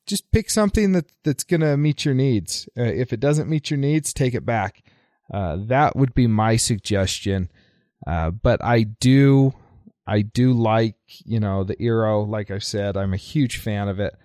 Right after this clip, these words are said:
Hasn't given me any problems, and, and I, I think you can't really go wrong there. So,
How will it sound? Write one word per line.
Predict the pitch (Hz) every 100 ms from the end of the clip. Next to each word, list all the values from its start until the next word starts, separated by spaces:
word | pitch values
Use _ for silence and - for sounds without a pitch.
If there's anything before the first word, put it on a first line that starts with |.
| _ _ _
Hasn't | - 147 120
given | 113 113 107
me | 101 92
any | 104
problems, | - 87 87 92 87 90 - - -
and, | 92 90 90 85 82 - _ _ _ _ _ _ -
and | 101 92 90 85 85 76 -
I, | 107 104 95
I | -
think | 110 127 -
you | 104
can't | - 117
really | - 101 101
go | 98
wrong | 90 95 98 87
there. | 76 71 _ _ _ _ _ _ _ -
So, | - 151 131 123